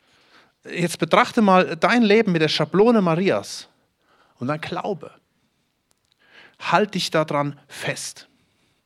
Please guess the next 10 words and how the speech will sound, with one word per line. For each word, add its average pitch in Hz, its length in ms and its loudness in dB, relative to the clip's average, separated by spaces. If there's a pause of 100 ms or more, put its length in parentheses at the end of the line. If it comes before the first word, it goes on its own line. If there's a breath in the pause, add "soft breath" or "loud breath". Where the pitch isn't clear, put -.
(760 loud breath)
Das 240 140 6
ist 285 160 2
das, 220 200 2
was 185 100 -2
sie 175 80 0
macht. 170 220 0
Sie - 120 -2
begegnet 214 520 0
den 165 200 2
Widrigkeiten 190 960 2